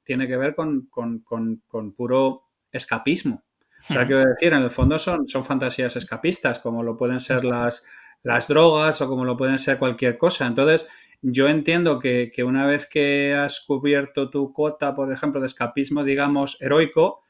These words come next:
Speaker 1: lo
Speaker 2: Ujú.
Speaker 1: siguiente es el escapismo sexual y estamos hablando de, de, de, es que es, es, es, es un, es una, hay una serie de implicaciones absolutamente brutales donde no solamente está el puro sexo, digamos, es, sino que es la posibilidad, digamos, de trascender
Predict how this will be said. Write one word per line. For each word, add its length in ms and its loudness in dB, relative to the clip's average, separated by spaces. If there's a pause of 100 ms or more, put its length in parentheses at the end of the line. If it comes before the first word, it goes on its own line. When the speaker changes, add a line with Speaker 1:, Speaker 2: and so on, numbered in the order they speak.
(200)
Speaker 1:
lo 80 -6
Speaker 2:
Ujú. 140 0
Speaker 1:
siguiente 320 -2
es 80 -6
el 100 2
escapismo 480 -2
sexual 640 2
y 140 -2
estamos 380 -4
hablando 400 0
de, 200 0
de, 160 -2
de, 280 -2 (360)
es 200 -8
que 100 4
es, 180 2
es, 200 -4
es, 220 -6
es 200 -6
un, 240 0
es 160 -6
una, 260 0
hay 120 2
una 140 2
serie 200 2
de 80 2
implicaciones 640 0
absolutamente 640 0
brutales 640 0 (260)
donde 200 0
no 80 2
solamente 460 2
está 200 0
el 140 -2
puro 240 0
sexo, 360 -4
digamos, 440 -2
es, 120 -6
sino 280 -2
que 100 0
es 160 0
la 140 2
posibilidad, 500 -2
digamos, 260 2
de 100 4
trascender 760 0